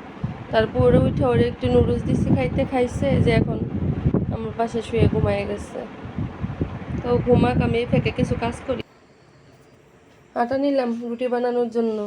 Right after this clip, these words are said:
ওই দিন যে রুটিগুলো বানাইছি ওগুলো শেষ হয়ে গেছে। আর আসলে কি রুটি বানানো থাকলে অনেক উপকার হয়, যেমন রুটি বানানো ছিল, আমার ছোট ভাই আসছে, ও-, ওটা মানে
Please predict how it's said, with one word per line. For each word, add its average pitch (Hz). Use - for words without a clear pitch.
ওই 233
দিন 247
যে 240
রুটিগুলো 240
বানাইছি 240
ওগুলো 233
শেষ 214
হয়ে 208
গেছে। 208
আর 220
আসলে 240
কি 247
রুটি 233
বানানো 233
থাকলে 240
অনেক 240
উপকার 240
হয়, 208
যেমন 226
রুটি 233
বানানো 240
ছিল, 226
আমার 220
ছোট 240
ভাই 233
আসছে, 233
ও-, 214
ওটা 214
মানে 247